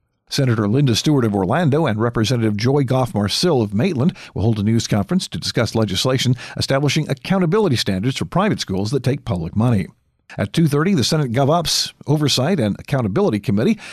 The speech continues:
will consider a proposal requiring the state university system to adopt regulations about the naming or renaming of facilities. This bill would also remove the name of former Florida Supreme Court Justice B K Roberts from a building at the F S U Law School.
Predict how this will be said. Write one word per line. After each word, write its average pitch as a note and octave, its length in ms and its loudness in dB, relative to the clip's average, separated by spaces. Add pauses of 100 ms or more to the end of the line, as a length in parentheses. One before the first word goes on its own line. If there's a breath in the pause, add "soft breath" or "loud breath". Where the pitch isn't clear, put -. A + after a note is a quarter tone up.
(120)
will F#2 80 -4
consider G#2 500 0
a E2+ 60 -4
proposal A#2+ 420 0
requiring B2 480 0
the G2+ 80 0
state A#2+ 220 0
university A2+ 560 0
system F#2 380 -4
to G2+ 120 0
adopt A2+ 240 0
regulations A#2 540 2
about G#2+ 180 0
the G2 60 0
naming C3 400 2
or G#2+ 160 2
renaming C#3 500 4
of A#2 80 0
facilities. C#3+ 560 0 (320 loud breath)
This B2 160 0
bill C#3 160 2
would A2+ 140 2
also C#3 280 2
remove C#3 480 2
the A#2 80 2
name F2+ 240 0
of A#2 120 0
former C3 280 0
Florida C3+ 300 2
Supreme C3 380 0
Court C3 200 0
Justice B2 380 0 (260 loud breath)
B D3 140 4
K C#3 220 2
Roberts D3 400 0
from G#2+ 160 0
a A2 40 2
building A#2 380 2 (240 loud breath)
at G#2 120 -2
the C3 120 2
F F#2 140 -2
S E2+ 160 -4
U F2 80 -4
Law A2 260 -2
School. - 500 -4